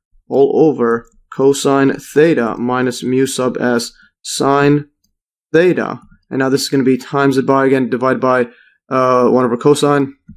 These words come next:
one over cosine theta, one over cosine theta.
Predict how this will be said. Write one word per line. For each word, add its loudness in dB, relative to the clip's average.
one -6
over -2
cosine -2
theta, 2
one -8
over -10
cosine -8
theta. 2